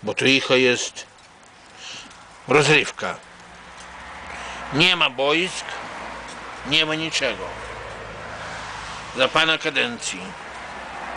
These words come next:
boiska, u mnie szkoła była przy mojej ulicy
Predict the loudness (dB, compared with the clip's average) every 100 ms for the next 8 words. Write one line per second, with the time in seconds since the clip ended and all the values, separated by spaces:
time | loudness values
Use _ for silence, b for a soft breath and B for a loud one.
0 | -8 -8 -8 -8 -10 -10 -10 -8 -8 -8
1 | -8 -10 -10 -10 -10 -8 2 6 8 8
2 | 6 4 4 4 2 -4 -18 -16 -4 4
3 | 6 6 4 4 2 4 6 6 6 6
4 | 6 6 4 -2 -14 -14 -8 0 4 8
5 | 8 8 6 4 0 2 0